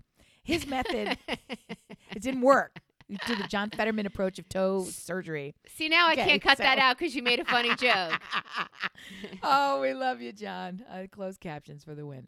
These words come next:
Speaker 1: Okay, so
Speaker 2: You have
Speaker 1: now
Speaker 2: four of our votes.
Speaker 1: <laughs>
Speaker 2: And I'm
Speaker 1: I
Speaker 2: voting
Speaker 1: can't
Speaker 2: for all
Speaker 1: even,
Speaker 2: four of us this year,
Speaker 1: I
Speaker 2: so
Speaker 1: can't
Speaker 2: just
Speaker 1: even vote.
Speaker 2: kidding.
Speaker 1: Yes.
Speaker 2: Just kidding. Just kidding.
Speaker 1: So the, so the, when you deal with a, with an ingrown toenail, you have to trim it a certain way so that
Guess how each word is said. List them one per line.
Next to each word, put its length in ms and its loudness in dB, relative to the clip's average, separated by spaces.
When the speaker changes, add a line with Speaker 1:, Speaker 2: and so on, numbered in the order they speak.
Speaker 1:
Okay, 260 -8
so 80 -8
Speaker 2:
You 80 2
have 140 6
Speaker 1:
now 180 4
Speaker 2:
four 140 6
of 80 -2
our 220 4
votes. 320 -6
Speaker 1:
<laughs> 240 -14
Speaker 2:
And 180 2
I'm 1000 8
Speaker 1:
I 100 8
Speaker 2:
voting 180 6
Speaker 1:
can't 100 -4
Speaker 2:
for 80 8
all 140 12
Speaker 1:
even, 100 2
Speaker 2:
four 220 8
of 80 2
us 220 2
this 180 -2
year, 180 0
Speaker 1:
I 60 8
Speaker 2:
so 120 2
Speaker 1:
can't 260 6
Speaker 2:
just 160 6
Speaker 1:
even 100 -4
vote. 160 12
Speaker 2:
kidding. 300 -4
Speaker 1:
Yes. 480 -4
Speaker 2:
Just 200 -2
kidding. 480 -2
Just 200 -10
kidding. 180 -4
Speaker 1:
So 500 2
the, 180 -6
so 260 -2
the, 220 0
when 200 -4
you 80 -6
deal 220 -4
with 160 -4
a, 320 -4
with 160 -10
an 80 -10
ingrown 360 -8
toenail, 520 -10
you 100 -6
have 140 -6
to 60 -14
trim 260 -4
it 100 -8
a 60 -12
certain 320 -8
way 280 -8
so 180 -12
that 140 -2